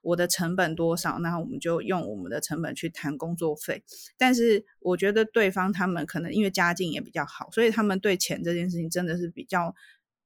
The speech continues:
不太看重，或者是比较没有那么的敏感吧。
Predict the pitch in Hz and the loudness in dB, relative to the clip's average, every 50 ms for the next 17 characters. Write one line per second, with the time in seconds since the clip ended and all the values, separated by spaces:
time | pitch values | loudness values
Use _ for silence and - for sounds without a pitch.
0 | _ _ 170 170 165 - - 196 190 170 165 - - 196 160 160 - - - 156 | _ _ -8 -8 -4 -2 0 0 0 0 -2 -2 -2 -2 -2 -2 -4 -4 -6 -6
1 | - 180 185 202 202 190 190 214 202 208 - 175 165 - 208 214 202 185 180 180 | -6 -4 -2 0 0 2 2 2 0 0 -4 -6 0 2 2 2 2 2 0 0
2 | 175 165 175 180 180 185 175 170 165 165 165 160 - - - _ _ - _ _ | -2 -2 -2 -2 -2 -2 -2 -2 -2 -2 -2 -2 -2 -4 -6 _ _ -20 _ _
3 | - 175 165 165 170 - 185 - - - - - - - | -4 -4 -2 -2 -2 -2 -2 -2 -2 -4 -8 -10 -10 -10